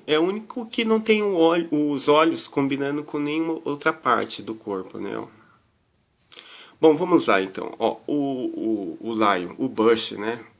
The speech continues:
O leão. Faz aniversário dia vinte e sete de janeiro, né? "Sou da realeza, me chamam de rei. Desde os arbustos, rapidamente saltarei." Lembrando que rei rima com saltarei aí, né?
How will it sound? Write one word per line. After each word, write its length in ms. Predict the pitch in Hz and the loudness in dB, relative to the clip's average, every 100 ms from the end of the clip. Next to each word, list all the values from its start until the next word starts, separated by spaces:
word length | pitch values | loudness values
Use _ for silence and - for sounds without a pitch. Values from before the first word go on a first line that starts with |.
| _ 104 | _ -12
O 40 | |
leão. 380 | 98 101 90 - - _ _ - - - - - - - | -8 -8 -8 -12 -18 _ _ -20 -20 -20 -20 -18 -18 -8
Faz 260 | - 165 196 | 4 4 6
aniversário 640 | 185 185 190 196 185 196 | 6 4 4 4 4 2
dia 200 | 180 156 | 4 4
vinte 200 | 165 226 | 2 -4
e 40 | |
sete 320 | - 196 190 | 0 0 0
de 120 | 170 175 | -4 0
janeiro, 600 | 180 131 95 85 78 76 | 2 2 -2 -6 -8 -4
né? 320 | 113 120 87 _ _ _ _ _ _ - | -2 -2 -6 _ _ _ _ _ _ -16
"Sou 300 | - 147 143 | 0 2 4
da 120 | 156 | 2
realeza, 800 | 151 151 139 139 165 185 180 104 - | 2 2 2 2 -2 -4 -6 -8 -6
me 160 | 135 143 | 0 0
chamam 420 | - 156 165 165 | 2 2 2 2
de 180 | - 160 | 0 -2
rei. 440 | 123 110 90 - - _ _ _ - - | -2 -4 -6 -12 -18 _ _ _ -20 2
Desde 380 | 135 180 180 160 | 4 4 2 -4
os 100 | 139 | 2
arbustos, 720 | 131 120 139 175 190 202 202 | 2 2 0 0 0 -6 -6
rapidamente 680 | - 151 151 127 131 147 143 | -4 -4 -2 0 2 0 -4
saltarei." 760 | - 156 151 170 127 95 - - | -2 -2 0 2 2 0 -4 -10
Lembrando 640 | 64 110 123 123 135 147 | -4 -4 -2 -2 -2 -4
que 300 | 151 147 117 | -6 -6 -4
rei 300 | 120 143 170 | 2 2 2
rima 500 | 165 131 147 156 151 | -4 2 2 2 -6
com 160 | 139 | -8
saltarei 640 | 139 131 135 147 120 92 87 | -2 0 0 0 0 -2 -4
aí, 160 | 85 | -8
né? 260 | - 123 | -8 -10